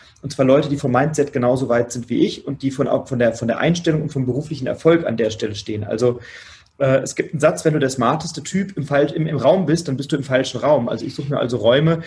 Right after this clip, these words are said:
wo ich nicht immer der smarteste bin, sondern wo ich auch Leute habe, von denen ich was lernen kann. Und das ist ein Tipp, such dir ein Umfeld,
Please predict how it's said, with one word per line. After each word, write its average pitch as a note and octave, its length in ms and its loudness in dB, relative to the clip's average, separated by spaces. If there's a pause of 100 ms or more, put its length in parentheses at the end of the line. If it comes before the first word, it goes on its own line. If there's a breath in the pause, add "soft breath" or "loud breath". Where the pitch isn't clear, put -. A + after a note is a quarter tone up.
(200 loud breath)
wo C#3+ 80 2
ich C3+ 120 0
nicht F3 160 0
immer C#3 140 0
der B2 100 4
smarteste B2+ 500 -2
bin, D#3 200 2
sondern C#3 220 0
wo C3 60 -2
ich C3 100 -4
auch B2 80 -6
Leute C#3+ 280 4
habe, C#3+ 120 -2
von C3 180 -2
denen C3+ 180 0
ich - 140 -6
was A#2+ 160 -2
lernen C3 360 2
kann. D#3+ 340 -2 (320 loud breath)
Und C#3+ 280 -2 (160)
das F3 180 4
ist F#3 80 -2
ein F3 320 2
Tipp, - 340 -6
such F3 240 -6
dir F3+ 180 2
ein C3 160 -2
Umfeld, G#3+ 680 0